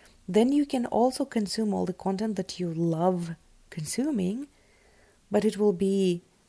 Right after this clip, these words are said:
from this perspective of just being curious, just being, like,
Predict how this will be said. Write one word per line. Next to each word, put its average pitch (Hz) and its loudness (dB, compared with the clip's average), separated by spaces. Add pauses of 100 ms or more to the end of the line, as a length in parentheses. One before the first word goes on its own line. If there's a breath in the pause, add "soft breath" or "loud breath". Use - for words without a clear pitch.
from 196 -2
this 180 -4
perspective - -6
of 151 -14 (160)
just 170 -4 (180)
being 156 -4
curious, - -10
just 170 -8
being, 170 0
like, - -10